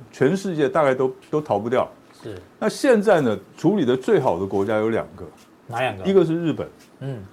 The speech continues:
Speaker 1: 一个是中国大陆。
Speaker 2: 日本，日本还在宽松哎。
Speaker 1: 哎，一个是中国大陆。
Speaker 2: 中国大陆也在宽松。
Speaker 1: 对。他为什么要宽松？
Speaker 2: 嗯。
Speaker 1: 因为我的钱通通被美元吸走了。
Speaker 2: 嗯。
Speaker 1: 我现在赶快继续的印钞票啊，
Speaker 2: 哦。
Speaker 1: 我补我的洞啊。
Speaker 2: 嗯。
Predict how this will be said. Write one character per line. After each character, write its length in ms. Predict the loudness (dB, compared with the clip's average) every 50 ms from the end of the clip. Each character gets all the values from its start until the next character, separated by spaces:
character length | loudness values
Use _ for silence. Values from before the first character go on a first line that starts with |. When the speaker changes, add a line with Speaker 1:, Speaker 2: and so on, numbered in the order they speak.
| -6
Speaker 1:
一 100 | -2 2
个 100 | 2 2
是 80 | 2 0
中 220 | 2 2 4 4
国 100 | 4 4
大 140 | 4 4 4
陆。 20 |
Speaker 2:
日 40 | 4
本， 20 | 4
日 20 |
本 80 | 4 0
还 80 | 0
在 140 | 0 -2 -2
宽 240 | -2 -4 -8 -8 -6
松 240 | -6 -8 -8 -8 -10
哎。 240 | -10 0 2 2
Speaker 1:
哎， 80 | 2 2
一 100 | 2 6
个 120 | 8 8 8
是 80 | 8
中 120 | 4 2 2
国 120 | 4 4
大 160 | 4 6 4
陆。 60 | 6 4
Speaker 2:
中 0 |
国 80 | 4 2
大 40 |
陆 60 | 2 0
也 180 | -4 -6 -6
在 140 | -4 -4 -6
宽 180 | -6 -6 -10 -10
松。 80 | -2 6
Speaker 1:
对。 200 | 6 6 6 6 2 -8 -18 -20 -20 -20 -20 _ -20 -20 _
他 100 | 2 4
为 140 | 6 6 6
什 60 | 6
么 80 | 8 6
要 80 | 6
宽 240 | 6 6 4 4 6
松？ 180 | 4 2 2 2 -2 -8 -18 -18
Speaker 2:
嗯。 220 | -16 -16 -14 -14 -16 -18 -20 -20 -20 -20 -20 -20 -20 -20 -20 -20 -10 _
Speaker 1:
因 100 | 4 8
为 120 | 10 10
我 120 | 10 10 10
的 120 | 8 8
钱 240 | 6 6 4 4 4
通 120 | 4 2
通 160 | 4 4 4
被 120 | 6 6 6
美 120 | 6 4 2
元 180 | 2 0 0
吸 200 | -2 -2 -4 -2
走 200 | 0 0 0 0
了。 80 | -2 -8 -12 -18 -20 -14
Speaker 2:
嗯。 180 | -12 -12 -10 -10 -2 2
Speaker 1:
我 80 | 4
现 100 | 6 6
在 60 | 6 6
赶 160 | 6 6 6
快 160 | 8 6 6 4 0 -8
继 200 | -2 2 2 4
续 100 | 4 4
的 60 | 2
印 160 | 2 2 0
钞 200 | 2 2 2 2
票 160 | 4 4 4
啊， 160 | 4 4 4 2
Speaker 2:
哦。 180 | 0 0 -2 -6 2 _
Speaker 1:
我 60 | 2
补 280 | 2 4 4 6 8
我 120 | 8 8 8
的 120 | 6 4
洞 260 | 2 2 2 2 2
啊。 100 | 0 -2 -4
Speaker 2:
嗯。 180 | -6 -6 -8